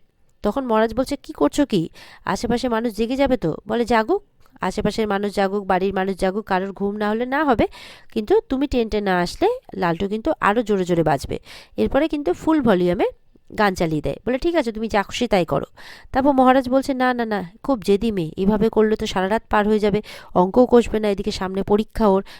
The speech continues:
না, আমাকে টেন্টে যেতেই হবে।" এদিকে তো মহারাজ টেন্টের ভিতর চলে আসে, এসে বসে আছে আর পূজাকে বলছে, "নাও পড়ো।" এবার পূজা পড়ছে, পড়তে পড়তে, পড়তে পড়তে কোন সময় ঘুমিয়ে পড়ছে। তখন মহারাজ দেখছে, না, এইভাবে তো হবে না, কিছু একটা ব্যবস্থা করতে হবে।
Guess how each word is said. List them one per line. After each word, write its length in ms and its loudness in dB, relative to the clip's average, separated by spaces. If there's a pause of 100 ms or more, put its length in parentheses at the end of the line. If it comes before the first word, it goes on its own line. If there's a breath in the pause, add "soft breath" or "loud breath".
(140 loud breath)
না, 80 -2 (140)
আমাকে 300 -4
টেন্টে 300 -4
যেতেই 300 0
হবে।" 240 -2 (720)
এদিকে 220 6
তো 100 6
মহারাজ 340 4
টেন্টের 300 0
ভিতর 180 4
চলে 300 6
আসে, 240 0 (260)
এসে 200 -2
বসে 320 2
আছে 200 0 (320)
আর 140 -2
পূজাকে 320 0
বলছে, 220 0
"নাও 160 2
পড়ো।" 300 0 (420 loud breath)
এবার 160 4
পূজা 260 2
পড়ছে, 340 2
পড়তে 280 -2
পড়তে, 240 -4
পড়তে 280 -6
পড়তে 280 -4
কোন 180 -2
সময় 240 -4
ঘুমিয়ে 320 2
পড়ছে। 340 -2 (460 soft breath)
তখন 220 0
মহারাজ 320 2
দেখছে, 240 -2
না, 120 0 (200)
এইভাবে 300 2
তো 100 0
হবে 200 2
না, 100 -2
কিছু 220 -6
একটা 200 -2
ব্যবস্থা 340 0
করতে 260 0
হবে। 180 2